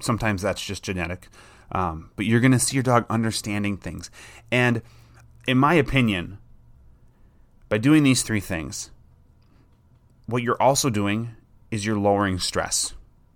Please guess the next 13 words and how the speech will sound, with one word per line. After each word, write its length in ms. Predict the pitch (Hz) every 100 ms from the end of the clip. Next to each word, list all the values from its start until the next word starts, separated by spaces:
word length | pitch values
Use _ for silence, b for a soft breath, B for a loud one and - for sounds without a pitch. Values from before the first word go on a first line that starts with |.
| -
on 140 | 107 113
you 180 | 143
and 120 | 151 120
your 100 | 95
dog. 260 | 85 - - - _ - _ _ _ _ -
If 120 | 113
you're 180 | 135 170
letting 220 | 160 151
your 80 | 135
dog 320 | 120 117 110
just 240 | 107 92
do 120 | 110
whatever 500 | 104 92 87 92 95